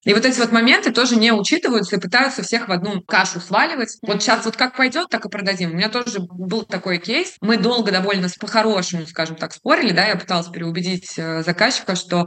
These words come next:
Speaker 1: им нужно сначала четко разобраться с маркетинговой воронкой. А, у них, грубо говоря, все просто, все заявки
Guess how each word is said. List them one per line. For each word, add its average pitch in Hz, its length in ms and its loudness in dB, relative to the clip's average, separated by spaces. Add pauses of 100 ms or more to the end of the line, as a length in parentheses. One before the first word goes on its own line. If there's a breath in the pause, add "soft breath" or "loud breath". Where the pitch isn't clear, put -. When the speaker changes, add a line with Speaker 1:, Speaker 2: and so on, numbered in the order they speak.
Speaker 1:
им 214 140 6
нужно 247 380 4
сначала 202 640 2
четко 208 420 -2
разобраться 180 540 0
с - 100 -10
маркетинговой 175 880 0
воронкой. 151 380 -6 (140)
А, 170 160 -2
у 233 60 2
них, 302 120 4
грубо 240 160 4
говоря, 214 340 4 (240)
все 220 560 0
просто, 160 540 -4
все - 540 0
заявки 208 680 2